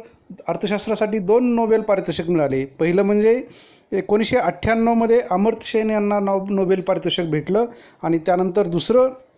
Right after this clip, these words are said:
नोबेल पारितोषिक अर्थशास्त्रासाठी एक, दोन हजार एकोणीसमध्ये प्राप्त झालेलं आहे, ते म्हणजे डॉक्टर अभिजित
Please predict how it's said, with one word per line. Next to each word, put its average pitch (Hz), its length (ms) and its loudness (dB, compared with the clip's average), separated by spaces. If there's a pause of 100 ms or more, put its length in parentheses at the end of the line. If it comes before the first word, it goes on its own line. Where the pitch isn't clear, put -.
(100)
नोबेल 196 300 2
पारितोषिक 190 520 0
अर्थशास्त्रासाठी 170 920 0 (340)
एक, 180 220 -4 (160)
दोन 185 180 2
हजार 190 220 2
एकोणीसमध्ये 202 640 2
प्राप्त 185 340 -2
झालेलं 160 320 0
आहे, 147 280 0
ते - 340 -4
म्हणजे 165 180 2
डॉक्टर 175 340 -2
अभिजित 139 340 -2